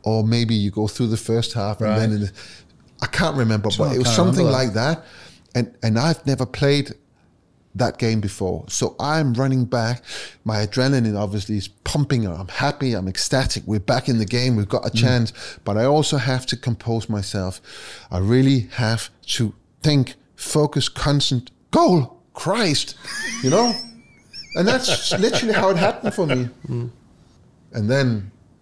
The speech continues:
Speaker 2: That was
Speaker 1: blank.
Speaker 2: it.
Speaker 1: I have a little thing because it took, it took quite a bit for the game to be restarted.
Speaker 2: Yeah.
Speaker 1: I had no idea about the time. I mean, no idea.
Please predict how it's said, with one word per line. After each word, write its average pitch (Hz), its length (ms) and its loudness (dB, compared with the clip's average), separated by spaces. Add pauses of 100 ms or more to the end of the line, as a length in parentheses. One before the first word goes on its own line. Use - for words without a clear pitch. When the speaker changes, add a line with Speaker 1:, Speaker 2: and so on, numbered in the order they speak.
(120)
Speaker 2:
That 107 100 -4
was 104 100 2
Speaker 1:
blank. 101 200 0
Speaker 2:
it. - 80 -18 (460)
Speaker 1:
I 107 260 -2
have 131 220 -2
a 131 40 2
little 131 320 0
thing 104 380 -2 (480)
because - 480 -4 (260)
it - 160 -6
took, - 340 -2 (400)
it - 80 -20
took - 220 -8
quite 143 260 -2
a 123 60 -2
bit 113 480 -2 (120)
for - 240 -8
the 107 100 -2
game 113 300 -2
to - 120 -8
be 104 160 -4
restarted. 104 680 -4 (120)
Speaker 2:
Yeah. 104 240 -4 (140)
Speaker 1:
I 98 80 -4
had 95 120 0
no 120 380 2
idea 92 300 0
about 80 220 -6
the 92 80 -10
time. 80 320 -8 (360)
I 82 100 -10
mean, 82 200 -4
no 120 200 0
idea. 92 300 -6